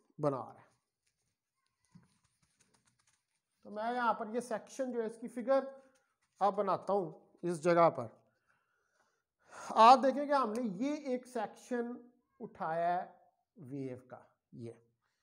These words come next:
और यहां पर हमने ये लेंथ एलिमेंट लिया है इसका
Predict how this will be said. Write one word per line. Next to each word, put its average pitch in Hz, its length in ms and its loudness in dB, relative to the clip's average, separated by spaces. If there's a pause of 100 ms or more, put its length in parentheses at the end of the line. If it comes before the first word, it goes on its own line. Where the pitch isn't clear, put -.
(600)
और 220 680 10
यहां 196 580 -4
पर 240 120 -4
हमने 208 280 -6
ये 202 140 -8
लेंथ 185 480 -10
एलिमेंट 175 480 -12
लिया 143 300 -12
है 151 80 -10
इसका 127 360 -18